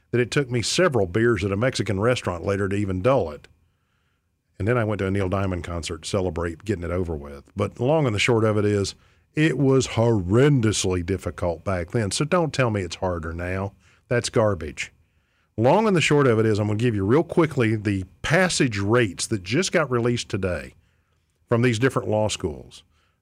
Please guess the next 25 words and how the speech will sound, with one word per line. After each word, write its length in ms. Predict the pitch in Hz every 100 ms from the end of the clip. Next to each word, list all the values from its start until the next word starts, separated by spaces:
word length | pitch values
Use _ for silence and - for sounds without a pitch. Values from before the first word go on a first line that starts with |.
| _
Ave 220 | 139 165 151
Maria, 500 | 143 151 120 76 - -
sixty-six 640 | - 170 - 151 - 131
point 280 | - 131 110
seven 320 | - 117 107
percent. 460 | 98 90 107 87 80
That 160 | 120
means 200 | 127 123
two 180 | - 180
out 100 | 135
of 80 | 110
three 200 | - 107
passed. 500 | - 78 - - - - _ _ _ _ _ _
Florida 280 | 165 165 151
A 200 | 147 151
and 100 | 151
M, 320 | 143 85 76 _ _ _
fifty-six 560 | 170 156 147 - 160 -
percent, 560 | - - 101 80 -
barely, 480 | - 135 139 113 98 - -
fi-, 140 | 127 -
barely 500 | 110 120 165 160 127
above 300 | 104 110 98
half. 400 | 92 85 - - _ _ _ _ _ _ _ _ _ _ _ -
Berry, 540 | 104 165 190 98 73